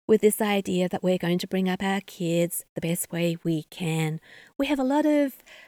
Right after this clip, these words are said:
preconceived ideas about who we want our kids to be and what we want for them. But do we ever think about ourselves? Do we think about the people that we are going to become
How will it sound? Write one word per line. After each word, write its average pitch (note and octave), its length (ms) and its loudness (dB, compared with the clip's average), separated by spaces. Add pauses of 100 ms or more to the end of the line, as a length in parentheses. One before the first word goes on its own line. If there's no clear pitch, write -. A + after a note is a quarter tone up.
preconceived A#3 580 0
ideas F#3 480 0
about E3+ 360 -4 (340)
who A3+ 340 4
we A3+ 80 0
want F#3+ 260 0
our F3+ 160 -2
kids - 440 -2
to - 80 -6
be E3 240 0
and D#3 100 -4
what G3 160 -2
we A3 140 2
want F#3 420 -2
for E3 220 -4
them. D#3+ 320 -4 (680)
But - 140 -4
do B3 180 2
we A3 140 2
ever A3 160 0
think G#3+ 280 -2
about G3 240 -6
ourselves? F3+ 800 -2 (460)
Do A3 80 -2
we A3+ 80 2
think A#3+ 180 0
about A3 300 -4
the G3+ 60 -10
people F3 640 -4
that - 160 -6
we B3 480 6
are F3+ 340 -2 (100)
going F#3 360 2
to - 100 -6
become F3 640 -4